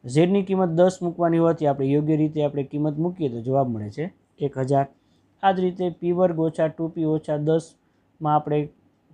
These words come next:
પીની કિંમત મૂકવાની છે ઓછા દસ. જો આપણે જવાબ, અમ, મળશે તો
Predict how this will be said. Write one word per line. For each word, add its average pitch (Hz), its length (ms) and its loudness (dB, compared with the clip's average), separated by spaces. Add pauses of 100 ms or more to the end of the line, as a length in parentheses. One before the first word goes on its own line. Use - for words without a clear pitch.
(200)
પીની 170 300 0
કિંમત 151 340 0
મૂકવાની 139 360 -4
છે 143 100 -8
ઓછા 180 440 -2
દસ. 120 320 -6 (360)
જો 123 120 -12 (160)
આપણે 127 220 -12
જવાબ, 139 360 0
અમ, - 1000 -20
મળશે 135 540 0
તો 156 260 -6